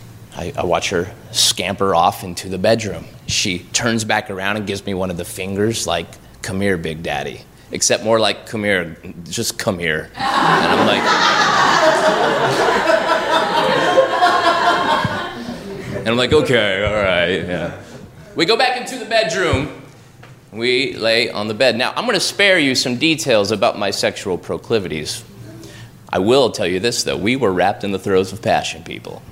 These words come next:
all right? It got hot in there. Now, keep in mind, this is a forty-year-old virgin evangelical Christian's house. So this is like, her bedroom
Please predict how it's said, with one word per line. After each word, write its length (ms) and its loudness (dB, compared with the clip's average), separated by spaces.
all 160 -12
right? 280 -4
It 240 -4
got 240 -4
hot 380 -8
in 100 -14
there. 300 -10
Now, 240 -2
keep 120 -6
in 80 0
mind, 320 2
this 120 -2
is 280 0
a 40 0
forty-year-old 480 4
virgin 440 2
evangelical 680 0
Christian's 420 -2
house. 260 -6
So 300 4
this 180 -2
is 200 2
like, 220 2
her 140 -2
bedroom 800 2